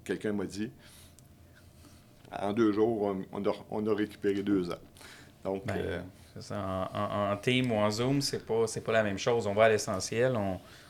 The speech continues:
Speaker 2: on peut pas, en tout cas, je pense pas qu'on peut aller aussi loin dans,
Speaker 1: C'est
Speaker 2: dans,
Speaker 1: pas
Speaker 2: dans,
Speaker 1: la
Speaker 2: dans
Speaker 1: même,
Speaker 2: certaines
Speaker 1: euh, c'est
Speaker 2: analyses
Speaker 1: pas,
Speaker 2: ou
Speaker 1: c'est pas la même, euh, c'est pas la même dynamique. Le, le côté, je pense le côté informel, euh,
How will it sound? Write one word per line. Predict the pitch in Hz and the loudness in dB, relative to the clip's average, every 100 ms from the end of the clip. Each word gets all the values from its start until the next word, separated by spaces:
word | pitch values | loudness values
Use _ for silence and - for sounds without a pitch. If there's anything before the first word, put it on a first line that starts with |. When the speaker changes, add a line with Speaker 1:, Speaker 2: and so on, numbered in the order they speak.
| - - | -16 -12
Speaker 2:
on | |
peut | - 98 | -8 -4
pas, | 110 | 0
en | 117 - - - - - - - 92 | 0 0 -10 -6 -4 -4 -10 -16 -16
tout | - | -12
cas, | 95 | -12
je | - | -8
pense | 101 - | -10 0
pas | 135 | 2
qu'on | 123 | 4
peut | - | 6
aller | 104 104 110 | 6 6 2
aussi | 110 - 107 | -2 -4 -4
loin | 98 101 104 104 | -4 -2 -4 -4
dans, | 95 92 | -6 -6
Speaker 1:
C'est | 90 | -6
Speaker 2:
dans, | 90 | 2
Speaker 1:
pas | 127 | 4
Speaker 2:
dans, | 131 | 6
Speaker 1:
la | 107 | 6
Speaker 2:
dans | |
Speaker 1:
même, | 110 127 | 4 2
Speaker 2:
certaines | 110 | 4
Speaker 1:
euh, | 92 | 4
c'est | 101 | 4
Speaker 2:
analyses | 98 92 98 95 90 | 2 0 -2 0 -4
Speaker 1:
pas, | 90 | -6
Speaker 2:
ou | |
Speaker 1:
c'est | - 110 - | -4 -4 0
pas | 127 | 0
la | 117 | 0
même, | 95 107 107 | 0 0 0
euh, | 92 85 - | -2 -4 -6
c'est | 95 - | -6 -4
pas | 110 | -4
la | 113 92 - - | -2 -4 -8 -10
même | 101 104 | -6 -6
dynamique. | - 85 85 104 | -6 -8 -8 -8
Le, | 98 90 - 107 | -6 -6 -8 -10
le | 101 | -10
côté, | - 107 98 135 156 - - - - - | -4 -6 -4 -6 -6 -14 -20 -20 -20 -20
je | - | -6
pense | 123 127 | -4 -4
le | 123 | -6
côté | - 98 - - - | -4 -4 -4 -6 -4
informel, | 104 - - 110 95 95 87 110 135 170 - - 87 | -4 -4 4 4 4 -2 -2 -4 -6 -12 -20 -14 -10
euh, | 85 82 80 | -8 -8 -10